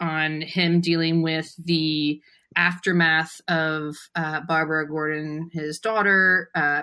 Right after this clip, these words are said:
being shot by the Joker and becoming Oracle, and that sort of hardship that he had to go through watching all of this happen. Um, in terms of Batman,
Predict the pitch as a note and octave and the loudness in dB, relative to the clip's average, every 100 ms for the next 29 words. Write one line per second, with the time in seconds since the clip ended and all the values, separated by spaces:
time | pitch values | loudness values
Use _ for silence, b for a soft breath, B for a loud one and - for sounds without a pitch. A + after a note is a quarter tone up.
0 | F3 D#3+ D#3+ D#3 - D3 C3+ D3+ D3 D3+ | -2 0 0 -2 -2 -2 -2 -4 -4 -2
1 | G3+ F#3 F3+ D#3+ D#3+ D#3+ E3+ D#3 D3+ D3+ | 0 0 2 4 4 2 0 -4 -2 -6
2 | - D3+ D3 D3 D#3+ D3+ D3 D3 C#3+ C#3 | -6 -6 -6 -4 -2 -2 -4 -6 -4 -6
3 | D3 D3 C#3+ D3 D3 C#3+ C#3 - E3+ D#3 | -6 -6 -4 -4 -2 -2 -2 -4 -4 -2
4 | D#3 D3+ - - E3+ E3 E3 - E3 D#3+ | -4 -8 -14 0 2 2 0 -2 -4 -2
5 | D#3+ D#3 E3+ D#3+ D#3 D#3 B B B B | -6 -4 -4 -2 -2 -4 B B B B
6 | - E3+ E3 F3 F3 E3 E3 D#3+ D#3 D3+ | -4 -2 -2 -4 0 0 0 -2 -2 0
7 | D3 D3 _ E3+ D#3 D3+ - D3+ D3 C#3+ | -2 -6 _ -6 -2 -2 -2 -4 -4 -6
8 | C#3+ C#3+ - - E3 F3 B2 C#3 E3 - | -6 -6 -6 -4 -4 -2 -6 -6 -10 -6
9 | E3 D#3 D#3 D3 D3 _ b b b - | -4 -2 -2 -6 -10 _ b b b -2
10 | A#3 A3+ F#3+ - G3+ G#3+ F#3 F3+ F#3 G#3+ | 0 2 -2 2 4 4 2 2 4 2
11 | E4+ | -2